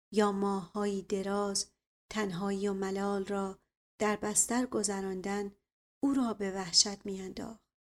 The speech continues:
هیچ شتابی در رسیدن نداشت. تصمیم گرفت که شب را در مسافرخانه بماند.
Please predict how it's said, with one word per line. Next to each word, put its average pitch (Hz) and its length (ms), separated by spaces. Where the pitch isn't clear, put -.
هیچ 240 380
شتابی 214 580
در 196 180
رسیدن 196 680
نداشت. 196 340
تصمیم 269 480
گرفت 220 480
که 208 100
شب 208 360
را 196 300
در 196 200
مسافرخانه 196 840
بماند. 208 500